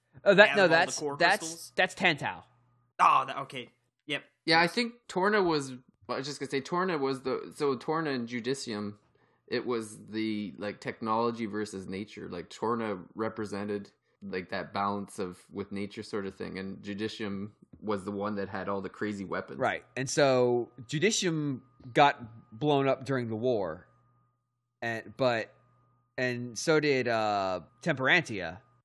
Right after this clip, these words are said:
Speaker 3: Mm-hmm.
Speaker 1: but, uh, Torna got blown up after the war as just kind of, like, Amalthus's mop-up operations.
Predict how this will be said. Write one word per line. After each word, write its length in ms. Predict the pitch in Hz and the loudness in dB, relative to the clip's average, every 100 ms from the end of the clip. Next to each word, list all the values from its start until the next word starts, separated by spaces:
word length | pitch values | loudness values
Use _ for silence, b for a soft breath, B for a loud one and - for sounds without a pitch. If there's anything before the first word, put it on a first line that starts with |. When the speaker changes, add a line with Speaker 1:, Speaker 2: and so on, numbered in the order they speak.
| _ _ | _ _
Speaker 3:
Mm-hmm. 120 | 120 127 | -2 4
Speaker 1:
but, 420 | 143 131 117 - _ _ _ _ | 6 6 2 -2 _ _ _ _
uh, 460 | 131 120 107 101 90 - | -2 0 0 -2 -4 0
Torna 520 | 214 247 156 135 117 - | 2 4 4 2 0 0
got 200 | 165 143 | 2 2
blown 200 | 139 147 | 2 2
up 140 | 131 156 | 4 6
after 320 | 170 185 151 | 4 4 0
the 80 | 120 | 0
war 360 | 120 113 113 | 0 0 0
as 220 | 101 117 123 | 0 -2 -2
just 220 | 135 - | -6 -4
kind 240 | 151 131 | -4 -2
of, 160 | 123 104 | -2 -2
like, 400 | 120 113 107 - _ | 0 2 0 -6 _
Amalthus's 600 | 120 127 127 127 127 120 | -4 0 0 -2 -8 -4
mop-up 380 | 131 131 131 110 | 0 2 2 0
operations. 760 | 95 95 90 85 69 57 - | -2 -4 -6 -6 -10 -16 -20